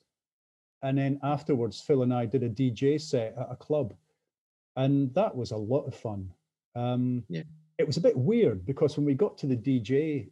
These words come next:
Speaker 1: set, they had put out lots of chairs. And we thought,
Speaker 2: Right.
Speaker 1: "No, you, you don't sit in rows of chairs and listen to a couple of people D J in. Uh, you want to be up and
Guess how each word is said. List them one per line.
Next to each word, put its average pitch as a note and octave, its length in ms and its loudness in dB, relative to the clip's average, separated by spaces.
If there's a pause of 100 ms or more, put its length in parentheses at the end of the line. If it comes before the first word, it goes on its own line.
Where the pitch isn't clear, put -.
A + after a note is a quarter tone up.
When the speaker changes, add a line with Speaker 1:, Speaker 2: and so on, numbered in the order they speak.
(200)
Speaker 1:
set, G#2+ 440 -6 (560)
they D3 80 4
had D3+ 200 2
put - 180 -2
out - 120 -2
lots D#3 220 0
of D3+ 80 -6
chairs. F3+ 680 -4 (1040)
And D#3 120 -4
we F3 100 -2
thought, G3 320 -2 (180)
Speaker 2:
Right. F#3 140 -10
Speaker 1:
"No, F3+ 80 -10
you, F3+ 220 -2
you G3+ 80 -2
don't B3+ 200 -2
sit - 280 4
in C3 180 2
rows D#3+ 300 2
of C3 100 0
chairs D#3 400 0
and A2+ 80 -4
listen C3+ 240 -2
to C3 140 -4
a A2+ 60 -6 (220)
couple D3+ 220 -4
of - 60 -4
people B2+ 260 -2 (120)
D B2 180 0
J A2+ 280 -6
in. F#2+ 200 -14 (760)
Uh, C3 360 0 (160)
you C#3 100 0
want D3 160 0
to G#2 40 -6
be C3 60 2
up B2+ 140 -4
and A2+ 220 -4